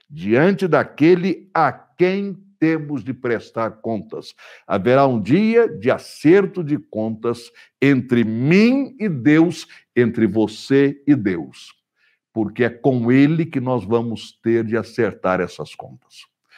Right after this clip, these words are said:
Não é com o cônjuge, não é com a família, não é com a igreja, não é com os amigos, não é com os demais familiares, é com Deus.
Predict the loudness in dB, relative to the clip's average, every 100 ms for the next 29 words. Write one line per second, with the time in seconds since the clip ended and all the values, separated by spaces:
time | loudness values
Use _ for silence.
0 | _ -8 -2 -2 0 2 2 0 -2 0
1 | -2 -4 0 4 4 4 4 4 2 0
2 | -2 _ _ _ _ 0 2 2 2 2
3 | 2 -2 0 0 -2 -4 -4 -2 2 2
4 | 2 2 2 0 -4 _ _ _ -2 2
5 | 2 2 2 2 -2 -4 -2 0 -2 -4
6 | 0 4 4 4 0 -2 -2 -4 _ _
7 | -8 0 2 2 2 0 0 0 0 0
8 | -4 -4 -4 -6 2 4 4 2 -2 -2
9 | -6 -20 _ _ -2 0 2 2 2 0
10 | -4 -4 0 0 2 0 0 -2 -4 -2
11 | 0 -2 0 2 4 2 0 -8 _ _
12 | _ _ -8 -4 -4 -6 _ _ _ _
13 | 2 2 2 -6 -10 -16 -18 -6 0 0
14 | -2 -20 -20 -20 -20